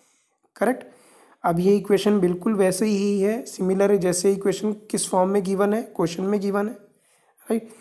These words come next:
इसका मतलब अब हम कोफिशिएंट को इक्वेट कर सकते हैं।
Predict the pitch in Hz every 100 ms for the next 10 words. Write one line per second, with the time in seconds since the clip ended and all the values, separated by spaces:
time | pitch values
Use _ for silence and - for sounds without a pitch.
0 | - - - - 185 196 226 175 175 196
1 | 190 185 170 190 196 190 180 220 208 214
2 | 175 202 - 226 226